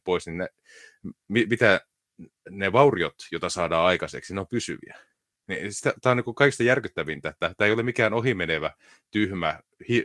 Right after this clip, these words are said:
niinku, hiusvärivuoti, jota naureskellaan muutaman vuoden päästä, että olipa hassua siihen aikaan, vaan tää on jotain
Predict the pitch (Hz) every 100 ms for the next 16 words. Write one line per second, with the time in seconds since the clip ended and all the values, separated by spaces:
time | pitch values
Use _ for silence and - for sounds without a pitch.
0 | 107 101 90 135 113 - 80 - _ -
1 | 69 - - 85 - 90 90 92 104 87
2 | - 76 76 87 87 80 78 76 69 -
3 | - 80 - 76 _ - - 92 85 87
4 | - - - _ - 82 78 71 62 -
5 | 92 92 98 104 113 113 98